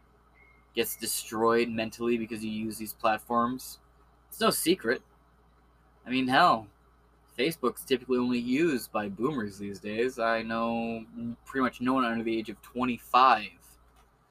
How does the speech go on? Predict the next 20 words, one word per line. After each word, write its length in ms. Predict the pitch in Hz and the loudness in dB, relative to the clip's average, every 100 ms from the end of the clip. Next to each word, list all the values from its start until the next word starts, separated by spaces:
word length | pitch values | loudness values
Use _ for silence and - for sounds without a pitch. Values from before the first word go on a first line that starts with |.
| _ _ | _ _
No, 480 | 143 175 208 233 - - | 0 6 6 6 2 -2
no, 140 | 170 | 0
I 120 | 185 190 | 2 2
know 100 | 196 | 0
a 60 | |
couple 200 | 196 185 | 0 -4
twenty-eight-year-olds 760 | 170 175 151 131 139 135 139 135 | -4 -4 -4 -4 0 2 2 0
all 80 | 135 | 0
in 80 | 131 | 0
my 100 | 127 | -4
family 580 | 131 127 117 110 107 107 | -2 -2 -2 -8 -12 -10
who 320 | 113 113 107 - _ _ _ _ - | -10 -8 -10 -14 _ _ _ _ -2
use 480 | 120 117 104 - - | 2 2 2 -4 -2
Facebook, 460 | 104 101 - 104 - | -4 -4 -8 -8 -8
but 260 | 123 131 - | 4 4 4
large 320 | 139 185 196 151 | 6 8 8 6
and 300 | 123 113 120 _ _ - - | -4 -6 -12 _ _ -6 8
by 180 | 151 | 8
and 160 | 127 110 | 8 6
by, 320 | 120 113 90 | 6 6 4